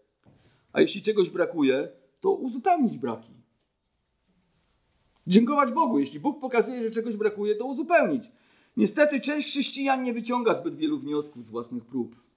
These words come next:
Jest to dla mnie często smutne. Po prostu ciągle te same rzeczy, ciągle te same problemy.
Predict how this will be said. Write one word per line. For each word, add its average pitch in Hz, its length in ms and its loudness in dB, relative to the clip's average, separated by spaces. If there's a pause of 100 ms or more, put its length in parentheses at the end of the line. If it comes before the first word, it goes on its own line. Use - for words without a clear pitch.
(720)
Jest 220 140 6
to 233 80 4
dla 185 160 2
mnie 170 100 -6
często 165 320 -6
smutne. 131 540 -4 (640)
Po - 100 -6
prostu 156 280 2
ciągle 175 460 2
te 160 100 -8
same 147 380 2
rzeczy, 131 340 -6
ciągle 170 400 -4
te 170 80 -10
same 139 280 0
problemy. 110 440 -6